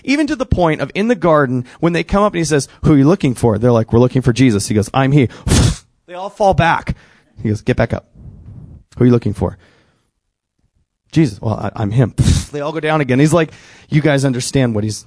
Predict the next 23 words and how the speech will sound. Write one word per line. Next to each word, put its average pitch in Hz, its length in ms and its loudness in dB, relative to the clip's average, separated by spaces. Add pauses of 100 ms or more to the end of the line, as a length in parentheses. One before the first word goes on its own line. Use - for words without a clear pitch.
(200)
doing 120 240 -2
that - 160 -10
for, 101 200 -10
right?" 101 300 -10 (500)
He's 131 220 -4
making 139 340 -2
a 120 60 -4
point. 123 360 0
"You're 117 120 -4
not 127 240 -4
taking 127 420 -6
me 98 280 -8
under 101 160 -6
your 98 200 -4
power. 95 500 -8 (520)
I'm 104 160 -10
coming 101 300 -8
with 95 280 -12
you 107 280 -6 (100)
of - 180 -14
my 92 220 -12
own 95 140 -16
choice." - 420 -16